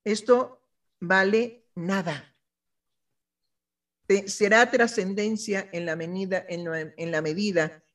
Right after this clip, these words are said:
en que a ustedes los toque. En que ustedes pueden polemizar. "Oiga, no estoy de acuerdo con lo que usted acaba de decir". Bueno, hay gente que se ha separado de nosotros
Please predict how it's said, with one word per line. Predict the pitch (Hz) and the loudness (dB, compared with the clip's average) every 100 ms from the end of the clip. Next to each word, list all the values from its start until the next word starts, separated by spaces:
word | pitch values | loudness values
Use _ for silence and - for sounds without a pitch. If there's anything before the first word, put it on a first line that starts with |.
| - | -6
en | 165 | -2
que | 170 | 2
a | |
ustedes | 165 - 185 185 | 2 2 0 0
los | 175 165 - | 0 -4 -2
toque. | 180 180 139 - _ _ _ _ _ _ _ _ _ _ _ _ _ _ _ _ - | -2 -2 -10 -12 _ _ _ _ _ _ _ _ _ _ _ _ _ _ _ _ 4
En | 214 214 | 6 8
que | 226 220 220 | 8 8 6
ustedes | 208 190 - 269 302 381 381 | 0 0 2 6 8 6 4
pueden | - 233 262 285 | 6 8 8 8
polemizar. | 277 208 170 151 - - 277 359 370 - _ _ _ _ _ _ - | 8 8 4 2 -4 6 8 8 4 -8 _ _ _ _ _ _ 2
"Oiga, | 226 294 302 | 6 8 8
no | 294 | 6
estoy | 294 294 294 | 2 2 2
de | 285 | 2
acuerdo | 269 269 269 | 4 2 2
con | 262 | 0
lo | 196 | -6
que | 202 | -8
usted | - 233 | 2 2
acaba | 233 233 226 | 2 0 0
de | 214 170 | 0 -2
decir". | 156 190 180 180 _ _ _ _ _ _ _ _ _ _ _ | -6 -6 -8 -8 _ _ _ _ _ _ _ _ _ _ _
Bueno, | 208 233 214 - | 4 6 6 4
hay | 220 | 2
gente | - 269 247 | 4 0 2
que | 269 208 | 0 2
se | 220 | 4
ha | 208 | 4
separado | 233 220 190 185 202 | 2 2 2 2 2
de | 196 | 0
nosotros | 180 180 202 185 156 175 226 | -2 -2 0 0 0 -2 -4